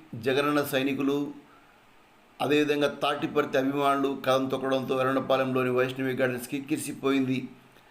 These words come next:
అధికారంలో లేకపోయినా, ఎమ్మెల్యేకి ఇష్టం లేకపోయినా, ఆయనపై ఉన్న అభిమానంతో ఎర్రగొండపాలెం నియోజకవర్గ ప్రజ-, ప్రజలు, నాయకులు, కార్యకర్తలు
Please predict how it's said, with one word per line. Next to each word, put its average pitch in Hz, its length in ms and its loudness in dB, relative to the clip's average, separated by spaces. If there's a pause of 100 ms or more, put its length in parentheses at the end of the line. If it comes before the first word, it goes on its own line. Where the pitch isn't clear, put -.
(240)
అధికారంలో 139 440 2
లేకపోయినా, 135 600 4
ఎమ్మెల్యేకి 135 520 2
ఇష్టం 139 320 -2
లేకపోయినా, 135 500 2
ఆయనపై 131 400 2
ఉన్న 135 140 2
అభిమానంతో 135 640 2
ఎర్రగొండపాలెం 135 600 0
నియోజకవర్గ 127 280 -2
ప్రజ-, 131 240 0
ప్రజలు, 131 480 -2
నాయకులు, 131 440 2
కార్యకర్తలు 127 840 0